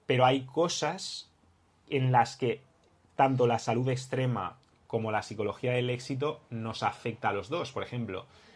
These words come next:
si tú consigues lo que quieres, vas a estar más calmada, vas incluso, me atrevería a decir, vas incluso a oler mejor. Que eso es algo que a los chicos nos afecta mucho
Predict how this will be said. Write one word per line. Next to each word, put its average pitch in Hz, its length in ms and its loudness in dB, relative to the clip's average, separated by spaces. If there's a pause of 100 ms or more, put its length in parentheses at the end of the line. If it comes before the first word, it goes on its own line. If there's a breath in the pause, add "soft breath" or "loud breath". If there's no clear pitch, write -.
(200 loud breath)
si 127 440 -4
tú 143 300 0 (180)
consigues 123 480 -2
lo 139 120 -2
que 135 140 -2
quieres, 165 720 -2 (920 loud breath)
vas 117 240 0
a 127 40 -2
estar 123 300 2
más 117 360 -2
calmada, 127 640 0 (180)
vas 120 480 -2 (100)
incluso, 131 560 -2
me 143 80 -6
atrevería 113 360 -2
a 117 40 0
decir, 127 380 -6
vas 120 240 -2
incluso 123 300 -4
a 123 40 4
oler 113 220 -2
mejor. 107 500 -6 (1120)
Que 123 80 -6
eso 123 80 -2
es 131 100 0
algo 139 180 6
que 127 80 4
a 113 40 4
los 104 140 -2
chicos 127 300 -2
nos 107 140 -8
afecta 117 360 -2
mucho 131 460 -2